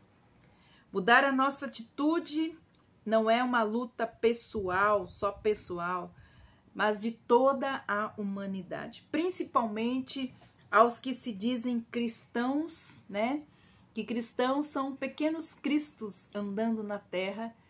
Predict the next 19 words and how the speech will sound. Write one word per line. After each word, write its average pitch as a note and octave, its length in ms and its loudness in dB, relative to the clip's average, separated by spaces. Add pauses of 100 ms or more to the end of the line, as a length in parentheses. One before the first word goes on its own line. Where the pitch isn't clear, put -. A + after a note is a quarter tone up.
(140)
seguindo A3 600 -2
Cristo, G3 540 -10 (380)
sendo G#3+ 300 -6
discípulos, G3 720 -6
seguidores, G3+ 1080 2 (360)
é, F3 120 0
de F3 160 -6
Cristo. D3 480 -16 (440)
Então, B3 180 0
para C4 380 4
os C4+ 240 -2
cristãos, B3+ 720 -2
isso C4 480 -6 (1900)
é G#3 640 4
algo B3 320 8
muito D4+ 760 4 (140)
importante, A3 1040 -6
né? G#3 300 -6 (500)
É, F3+ 840 -4